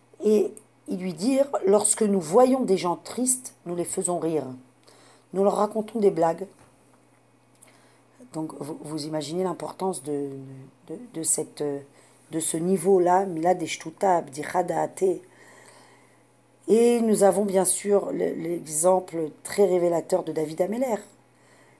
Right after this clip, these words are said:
qui dansait, faisait le fou, faisait des cabrioles devant le Saint des Saints, devant le Kodesh HaKodashim. Et d'ailleurs, Michal, sa femme, eh ben, l'a réprimandée pour son comportement.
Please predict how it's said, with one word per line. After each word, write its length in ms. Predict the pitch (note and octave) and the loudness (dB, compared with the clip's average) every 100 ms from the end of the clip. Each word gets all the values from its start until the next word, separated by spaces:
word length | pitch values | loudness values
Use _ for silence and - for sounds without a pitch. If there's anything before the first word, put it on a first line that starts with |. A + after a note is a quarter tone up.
| _ | _
qui 140 | - D#3 | -14 -2
dansait, 680 | F#3 G#3+ - C#4 B3+ G#3+ - _ - | 2 4 6 4 2 -2 -10 _ -12
faisait 280 | - F3 G3+ | -4 0 4
le 100 | G3+ | 4
fou, 420 | - C#4 C4+ B3+ - _ _ - | 2 -2 -2 -4 -14 _ _ -6
faisait 200 | G3 G#3 | -2 2
des 160 | G3+ | 2
cabrioles 920 | - - C4+ A3+ G#3+ A#3 C4 B3 G#3+ | 0 2 4 4 2 8 8 10 8
devant 240 | E3 F3 F#3 | 4 2 4
le 100 | F3+ | 4
Saint 200 | - F#3+ | 2 2
des 120 | F3+ | 2
Saints, 280 | E3 E3+ D#3+ _ _ _ _ - | 2 -2 -6 _ _ _ _ -6
devant 240 | E3 F3 | -2 0
le 80 | E3+ | 0
Kodesh 320 | F3 F3+ F3 | -2 -2 -2
HaKodashim. 600 | E3+ F3 F3 - F3 E3+ - _ - - - _ _ _ - | -4 -6 -4 -6 -8 -12 -14 _ -20 -20 -20 _ _ _ -4
Et 60 | |
d'ailleurs, 260 | D#3+ F#3+ G3+ | 2 4 6
Michal, 400 | G3 - A3 A3 | 4 2 4 4
sa 180 | - E3 | 4 2
femme, 380 | - F#3 C4 C4 - | 4 4 4 -2 -12
eh 40 | |
ben, 140 | E3 F3 | -4 -2
l'a 120 | F3 | 0
réprimandée 580 | G3 A3 C4+ C4+ B3+ C4+ | -2 -2 -2 0 0 0
pour 140 | - | -4
son 120 | - | -4
comportement. 640 | G#3 G#3 G3 - F#3 F3+ | -2 -2 -4 -2 0 0